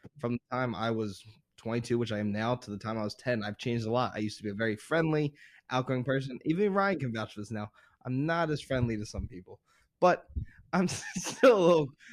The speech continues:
still need to change some things. And that's why I went to therapy, to learn why I acted the way I did and why I changed over time. But therapy is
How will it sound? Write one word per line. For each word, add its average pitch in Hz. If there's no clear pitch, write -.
still 190
need 135
to 120
change 110
some 107
things. 107
And 113
that's 131
why 147
I 147
went 147
to 147
therapy, 147
to 117
learn 117
why 117
I 107
acted 110
the 110
way 113
I 110
did 110
and 104
why 113
I 120
changed 131
over 101
time. 95
But 135
therapy 185
is 135